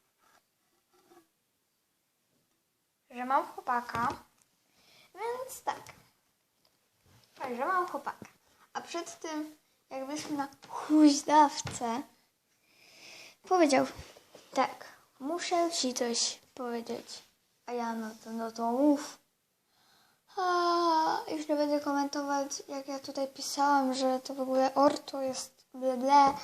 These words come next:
Ale dobra. A ona: „To wstydzę się”. A ja: „No to zakołkałeś się”. I to jest znak zapytania.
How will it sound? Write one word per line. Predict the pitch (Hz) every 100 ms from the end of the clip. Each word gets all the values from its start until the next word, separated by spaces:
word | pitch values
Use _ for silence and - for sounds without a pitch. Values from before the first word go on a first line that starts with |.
| - - - - _ _ _ -
Ale | 254 247
dobra. | 240 240 240 - - - - - _ _
A | -
ona: | 330 311
„To | 311 294 - _ _
wstydzę | - - - - 285 262 247 240
się”. | - - 285 269 240 240 - - _ _ _ _ _ _ _ _ _ -
A | 247
ja: | 247 240
„No | 240
to | 240 - -
zakołkałeś | 233 233 233 240 233 - 240 247 240 -
się”. | - 254 - _ _ -
I |
to | - 240
jest | 233 226
znak | 226 226
zapytania. | 226 226 226 - - 226 -